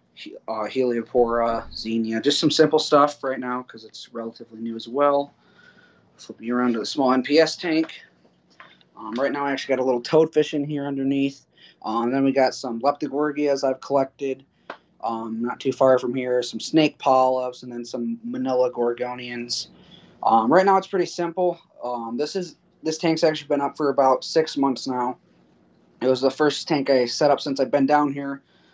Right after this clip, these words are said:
Uh, but once I got the seventy-five gallon up, it's out in the living room, so I really wanted to focus on that, getting that up and running and looking really nice. Um, but yeah, I definitely plan on starting to add a lot more stuff to that here shortly. Um, and then we got my little, um,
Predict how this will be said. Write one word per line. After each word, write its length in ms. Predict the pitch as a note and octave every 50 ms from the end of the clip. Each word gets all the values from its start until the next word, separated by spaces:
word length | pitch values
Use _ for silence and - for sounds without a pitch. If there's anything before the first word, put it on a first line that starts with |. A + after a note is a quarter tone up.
| _ _ _ _ -
Uh, 280 | A#2+ A#2+ A#2 A2+ A2+
but 180 | A2+ B2 C3 B2
once 200 | D3 D#3 D#3 D#3+
I 60 | D#3
got 120 | D#3 D3+ -
the 80 | -
seventy-five 540 | - - D3+ C#3+ C3+ C3 - C3+ C3 C3 B2+
gallon 260 | C3+ C3 C3 C3 C3
up, 200 | B2+ B2+ B2+ - -
it's 180 | A#2+ - -
out 120 | C3+ C3 A#2
in 100 | B2 A#2+
the 60 | A#2+
living 240 | A#2 B2+ B2+ B2+ C3
room, 280 | B2+ B2 B2 B2 A#2+ A#2
so 160 | - B2 A#2
I 40 | A#2+
really 260 | B2 B2+ D3 C#3+ C3+
wanted 200 | C3+ C3 B2+ A#2+ A2+
to 40 | - -
focus 320 | C#3 C3+ C3 C3 - -
on 160 | B2+ A#2+ A#2+ A#2
that, 280 | A#2+ A#2+ A#2+ A#2+ -
getting 240 | - A#2 A2+ A2+ A2+ A2+ A#2
that 80 | A2+
up 160 | A#2 A#2 -
and 160 | - A2+ A2+ A2+
running 320 | A2+ A#2 A2+ A2+ A2+ A2+
and 220 | G#2+ G#2+ G#2+ G#2+ -
looking 240 | A2+ G#2+ - A2+ A2
really 240 | A2+ A#2 A#2 A2+
nice. 440 | A2+ A#2 A2+ A2+ A#2 - - - - - - - - - - - - - -
Um, 340 | A2+ A2+ A2+ A2 A2 A2+ A2
but 120 | G#2+ A#2+ A#2+
yeah, 160 | A#2+ A#2+ A#2
I 40 | A#2+
definitely 360 | A#2 C#3 C#3 - - C#3 C3
plan 220 | B2+ - C3+ B2+ A#2+
on 60 | A#2+
starting 320 | - - B2 A#2+ A#2+ A#2+ A#2
to 80 | G2+
add 120 | G#2 A#2 A#2
a 60 | A#2
lot 160 | A2+ A2 A2+ B2
more 120 | B2 A2+
stuff 180 | - A2+ A2 -
to 80 | - -
that 160 | A2+ G#2+ G#2
here 120 | G#2+ A2 G#2+
shortly. 500 | - - A2+ A2 G#2 A2 B2 C3 C3 - - - - - _ - - - - - - G2+
Um, 220 | A2+ A#2 A#2 A#2
and 60 | B2
then 120 | C#3+ D#3 E3+
we 60 | E3
got 160 | D#3+ E3 -
my 100 | D3+ D#3
little, 480 | D3+ D3+ E3+ E3 E3 D#3+ D#3 D3 C3+ B2+
um, 480 | - C3+ C3 B2+ A#2+ A#2 A#2 A#2 A2 G#2